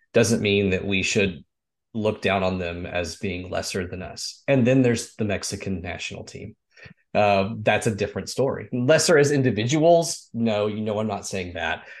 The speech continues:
Lesser as a soccer nation right now and the way they're going about it on and off the pitch, yeah. It's,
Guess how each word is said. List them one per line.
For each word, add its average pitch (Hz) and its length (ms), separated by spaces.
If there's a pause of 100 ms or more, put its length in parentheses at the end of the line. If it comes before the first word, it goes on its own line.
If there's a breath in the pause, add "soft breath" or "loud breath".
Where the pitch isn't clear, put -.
(140 loud breath)
Lesser 131 380
as 113 400
a 113 80
soccer 110 480
nation 117 400
right 131 200
now 127 300
and 113 140
the 101 80
way 104 300
they're 107 180
going 107 320
about 101 340
it 139 300
on 120 260
and 117 100
off 107 220
the 101 80
pitch, 120 540 (240)
yeah. 120 320 (800)
It's, 123 300